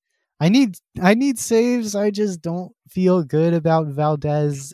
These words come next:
I don't, I kinda think Tanner Scott is still better. And the Orioles, like, straight up said, like, "Scott's still our guy."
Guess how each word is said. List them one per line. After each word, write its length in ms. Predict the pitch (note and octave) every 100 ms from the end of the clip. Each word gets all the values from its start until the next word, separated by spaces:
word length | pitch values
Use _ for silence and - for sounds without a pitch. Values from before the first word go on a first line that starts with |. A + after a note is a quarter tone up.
| C#3
I 160 | C#3
don't, 420 | C3+ D3 C#3+ D3+ - _ _ _
I 100 | D#3
kinda 360 | - D#3 F3+ E3+
think 340 | D#3 D#3 F3 _ _
Tanner 300 | - D3+ D#3+
Scott 320 | D3+ - D3
is 140 | D#3 -
still 300 | - D3+ B2+ -
better. 360 | A#2+ A#2+ D3 F#3
And 240 | F3 D#3 D3+ - - -
the 80 | G3
Orioles, 460 | C#4+ D#4+ G3 -
like, 160 | D#3+ C3+
straight 300 | - F#3+ D#3+
up 100 | B2+
said, 260 | - D3
like, 220 | A#2+ A#2+ A#2
"Scott's 360 | - C#3 C#3+
still 260 | - D3 D3
our 160 | C3 B2
guy." 500 | D3 D#3 D3+ D3+